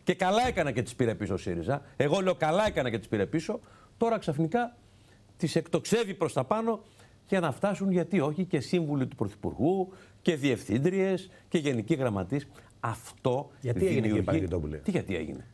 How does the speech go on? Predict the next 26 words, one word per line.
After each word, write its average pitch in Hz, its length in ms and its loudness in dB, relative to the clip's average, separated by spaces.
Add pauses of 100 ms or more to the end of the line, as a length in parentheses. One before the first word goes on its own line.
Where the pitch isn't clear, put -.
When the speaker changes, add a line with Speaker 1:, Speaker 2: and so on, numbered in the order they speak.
(160)
Speaker 1:
Ε, - 20 4
δεν 202 140 0
είναι 131 120 2
εικόνα 90 260 0
αυτή, - 160 -8
με 78 60 -8
Speaker 2:
Όχι, - 80 -14
Speaker 1:
συγχωρείτε - 240 0
Speaker 2:
για-, - 100 -8
Speaker 1:
τώρα. 160 100 -6
Speaker 2:
γιατί 196 240 0
έγινε 120 260 0
αυτό; 87 160 -4
Speaker 1:
Δεν 254 140 2
είναι 185 120 2
εικόνα 101 320 -2
αυτή. - 220 -14
Speaker 2:
Για 127 140 2
παράδειγμα, 156 360 2
αν, 170 180 2
αν 165 100 2
στα 170 120 0
δικαστήρια 143 420 0
υπήρχε 143 220 -2
μια 143 120 2
ανάγκη, 143 440 0